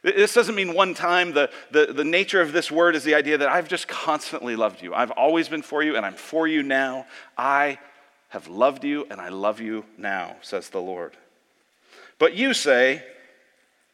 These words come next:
'How have you loved us?'" Do you hear the kind of dispute in that? "How do you love it? Come on, God. Sh-, show us.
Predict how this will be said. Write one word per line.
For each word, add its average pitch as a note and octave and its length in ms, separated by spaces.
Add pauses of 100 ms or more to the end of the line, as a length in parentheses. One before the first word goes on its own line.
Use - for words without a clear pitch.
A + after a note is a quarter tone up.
(540)
'How A#3 220
have F#2+ 140
you E2 100
loved - 340
us?'" - 340 (1160)
Do - 80
you A2+ 40
hear C#3+ 160
the A#2+ 180
kind B2 200
of F#2+ 220
dispute C3+ 400
in F2 100
that? D2 220
"How - 160
do G3+ 100
you D#3+ 120
love F#2+ 240
it? - 200
Come - 160
on, - 200 (120)
God. E2 220 (380)
Sh-, - 260
show D#3 320
us. - 320